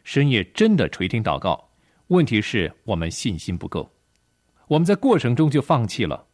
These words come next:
我们没有耐性，我们中途就退出了。神延迟答应，不等于神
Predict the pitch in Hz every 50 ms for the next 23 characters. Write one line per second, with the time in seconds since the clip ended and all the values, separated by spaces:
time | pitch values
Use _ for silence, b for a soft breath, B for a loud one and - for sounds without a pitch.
0 | b b b 156 151 147 156 156 180 233 247 180 135 139 131 104 95 - - 117
1 | 90 82 - 127 120 135 156 - - 254 262 254 - - - 98 120 127 127 95
2 | - - - 90 78 - - 95 80 69 - - _ _ _ _ _ b b b
3 | b b b b b b - - 113 104 113 117 131 147 180 - _ _ _ 117
4 | 113 117 113 143 190 196 - - 104 104 - 85 80 87 101 98 117 - - _
5 | _ _ _ _ _ _ - 233 233 - 120 98 87 82 85 98 101 - - 85
6 | 87 104 113